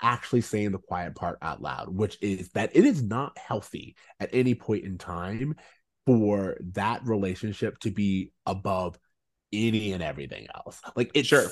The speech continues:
Speaker 1: it's one of those nice guy things where you say, "Oh, he cares about you and it's romantic and he plans these things." It's like, no, it's controlling.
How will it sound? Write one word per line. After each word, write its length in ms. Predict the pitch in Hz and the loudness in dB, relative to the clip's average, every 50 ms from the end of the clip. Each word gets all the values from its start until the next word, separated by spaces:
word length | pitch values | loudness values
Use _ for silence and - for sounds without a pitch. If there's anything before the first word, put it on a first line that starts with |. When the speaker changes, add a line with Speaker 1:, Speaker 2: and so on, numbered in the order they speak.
| - 143 151 - | -4 -4 0 2
Speaker 1:
it's 160 | 135 127 - | 2 4 6
one 140 | 143 156 170 | 6 8 8
of 60 | 175 | 10
those 240 | 170 165 160 147 120 | 10 10 10 8 6
nice 480 | 117 104 104 98 101 101 107 110 - - | 2 0 0 -2 -2 -2 -4 -6 -6 -2
guy 280 | - 120 120 120 120 | 0 0 2 2 2
things 460 | 117 120 127 123 127 127 131 127 - | 0 0 0 0 0 0 -2 -2 -4
where 320 | - 98 98 95 95 95 - - - - - - _ | -4 -2 -2 -2 -4 -4 -6 -10 -20 -20 -20 -12 _
you 160 | - 110 113 | 2 4 4
say, 460 | 107 - - - 123 113 110 107 - - | 4 4 4 4 6 6 6 4 0 -2
"Oh, 580 | - - 170 170 160 147 131 123 113 107 92 - - _ - - | -2 0 2 4 4 4 4 4 4 2 0 -2 -6 _ -20 -20
he 300 | _ - - - 151 139 | _ -20 -14 -10 -10 -10
cares 480 | 131 - - - 151 160 165 156 139 143 | -10 -12 -12 -8 -4 -2 -2 -2 0 0
about 320 | 135 123 113 110 107 92 | 0 0 0 0 0 -2
you 240 | 107 107 104 101 101 | -2 0 0 0 0
and 100 | 98 98 | -2 -4
it's 160 | 98 - - | -4 -4 -2
romantic 640 | 117 110 113 123 135 143 143 139 127 - 117 101 - | -2 0 2 2 2 4 2 2 0 0 -2 -2 -2
and 80 | 101 90 | -4 -2
he 200 | 110 113 107 - - - - - - | 0 -2 -2 -2 -4 -18 -20 -16 -4
plans 360 | - 147 139 143 147 139 127 | 0 2 4 4 4 2 2
these 200 | 131 113 101 - | 0 0 0 0
things." 200 | 107 95 85 92 | -2 -4 -4 -4
It's 140 | 101 - - | -6 -6 -4
like, 160 | 107 95 98 | -6 -4 0
no, 320 | 131 160 175 180 160 123 | 2 2 4 4 4 4
it's 180 | - 107 - - | 2 0 -6 -10
controlling. 920 | - - - 98 87 - - - - 104 80 64 57 50 50 50 - - | -12 -10 -8 -8 -10 -10 -8 -4 -2 -2 -2 -4 -8 -12 -12 -14 -16 -18